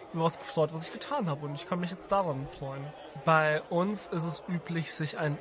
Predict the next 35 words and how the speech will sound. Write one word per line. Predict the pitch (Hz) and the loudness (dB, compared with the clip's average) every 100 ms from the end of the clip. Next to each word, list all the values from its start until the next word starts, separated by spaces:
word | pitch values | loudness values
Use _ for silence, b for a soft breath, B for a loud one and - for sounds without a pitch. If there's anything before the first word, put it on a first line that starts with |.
| - 170 | -2 4
Ohr | 156 143 | 4 4
zu | - 131 | 0 -4
gewähren. | 131 135 131 131 139 185 - B B B B - - - | -6 -4 -4 -4 -6 -8 -8 B B B B -16 -14 -4
Im | 170 | 0
Stierkampf | 147 - 180 214 208 196 202 - 170 147 | 2 2 2 2 2 2 0 -6 -8 -2
wird | 165 - 156 | -2 -2 -4
dem | 147 147 143 139 | -2 0 -2 -4
Torero, | - 147 143 170 185 180 | -4 -2 0 0 0 -2
der | 170 143 | -2 -4
sich | 139 - | -6 -8
besonders | 147 139 147 147 143 139 - - - | -4 0 0 2 0 -2 -8 -10 -6
mutig | 151 175 208 185 170 | 0 0 0 -2 -4
und | 151 | -4
besonders | 143 135 135 | -4 -4 -6
gut | - - | -10 -8
angestellt | 160 165 - 151 156 | -6 -4 0 0 2
hat, | 160 160 B B B B - | 2 0 B B B B 0
das | 151 - - | 0 0 -2
Ohr | 151 185 226 | 2 4 2
des | 226 | 0
Stiers | - - 196 233 269 - - | -2 -2 0 0 -2 -8 -10
verliehen. | - 202 190 196 247 247 | -2 0 0 -2 -2 -2
Also | 156 160 | -2 0
er | 151 | 0
darf | 151 143 | 0 -2
das | 143 - 160 | -6 -6 -4
Ohr | 170 185 | -2 -2
abschneiden | - - 185 175 175 185 180 | -2 -2 2 2 2 0 -6
und | 175 147 143 147 | -4 -4 -4 -6
das | - | -6
behalten. | 139 123 139 175 247 277 B B B B | -6 -4 -4 -4 -8 -10 B B B B
Und | 151 143 | 0 0
so | 143 | 0
ein | |
Stierohr | - - 165 202 196 185 170 185 185 185 | 0 0 2 2 2 -2 2 2 2 0